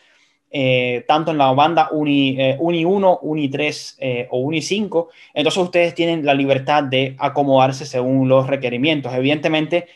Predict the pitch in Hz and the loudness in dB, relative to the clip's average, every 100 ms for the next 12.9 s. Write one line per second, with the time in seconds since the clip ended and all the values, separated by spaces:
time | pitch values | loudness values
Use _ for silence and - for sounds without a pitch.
0 | _ - 135 151 165 156 156 156 139 139 | _ -4 -2 -2 -2 -6 -4 -4 0 -2
1 | 139 160 131 131 139 135 151 156 165 147 | 0 -4 -6 -4 -4 -4 -6 -6 -6 -6
2 | 131 131 127 131 135 - 131 131 135 135 | -4 -4 -2 -2 -4 -6 -4 -4 -2 -2
3 | 127 139 143 139 135 131 202 262 151 135 | -2 -2 -2 -4 -4 0 0 0 -2 -2
4 | 143 160 156 160 - _ _ - 143 131 | -2 -4 -4 -4 -8 _ _ -6 -4 -2
5 | 127 135 147 135 135 147 131 113 110 _ | -2 -2 -2 -2 0 0 -2 -8 -16 _
6 | _ _ - 233 277 262 220 214 214 208 | _ _ 2 4 4 2 2 2 -2 0
7 | 202 190 202 202 175 175 170 170 170 170 | 0 2 2 0 0 -2 0 0 -2 -2
8 | 151 147 147 147 135 131 131 147 147 143 | -2 0 0 0 0 -4 -6 -4 -2 0
9 | 170 180 _ _ _ - 139 131 135 143 | -2 -2 _ _ _ -8 -2 -2 -2 -4
10 | 139 139 139 131 135 135 131 131 131 120 | -2 0 0 0 -2 -2 -2 -2 -2 -4
11 | 123 123 - 131 127 131 139 127 131 170 | -4 -6 -6 -4 -4 -2 -4 -4 0 2
12 | 170 131 135 135 143 120 123 151 | 2 0 0 -2 -4 -2 0 -2